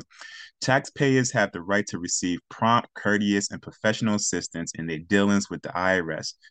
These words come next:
to be spoken to in a way that they can easily understand, to receive clear, understandable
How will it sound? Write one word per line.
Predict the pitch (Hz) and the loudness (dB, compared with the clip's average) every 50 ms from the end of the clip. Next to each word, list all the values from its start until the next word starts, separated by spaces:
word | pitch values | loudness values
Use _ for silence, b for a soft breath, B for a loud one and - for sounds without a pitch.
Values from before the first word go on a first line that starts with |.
| b | b
to | - - 151 | -10 -8 -6
be | - 90 | -6 -4
spoken | 85 - - - - 143 165 151 - - 110 95 - - - | -4 -6 -6 0 2 2 2 2 2 0 -2 -2 -2 -4 -6
to | 90 87 87 87 90 - | -4 -4 -4 -4 -6 -6
in | - 95 87 87 | -6 -4 -2 -2
a | 85 | -2
way | 87 87 104 110 110 101 | -2 0 2 4 4 4
that | 101 92 82 - | 2 0 -4 -2
they | - 90 | -6 -6
can | - - 85 - | -6 -8 -10 -4
easily | - 101 107 110 101 104 104 - | 0 2 2 2 2 0 0 0
understand, | 98 90 82 - - - 107 101 101 107 107 107 110 117 120 B B B B B B _ - | -2 -4 -4 -8 -4 -2 0 2 2 2 2 2 0 0 -2 B B B B B B _ -10
to | - - 80 | -10 -8 -8
receive | 80 85 85 - - - 101 101 104 104 101 - - | -6 -6 -6 -6 -2 2 4 4 4 4 2 0 -8
clear, | - - 131 127 123 120 | -4 0 2 2 4 2
understandable | 82 95 95 87 - - - 101 101 104 104 104 - 101 98 98 101 101 | 2 0 -2 -4 -6 -2 0 2 2 2 2 0 0 0 2 2 2 0